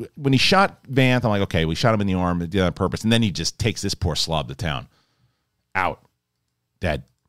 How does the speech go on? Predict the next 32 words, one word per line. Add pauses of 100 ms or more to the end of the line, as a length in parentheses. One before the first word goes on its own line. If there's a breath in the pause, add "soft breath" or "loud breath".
(1120)
Bane,
Bane
is,
you
can't,
you
don't
mess
with
Cad
Bane. (280)
And
Cad
Bane
just
takes
him
out
and
basically
says,
"Hey,
listen, (460)
here's
the
deal. (1160)
I
just
shot (800)
the
dude
from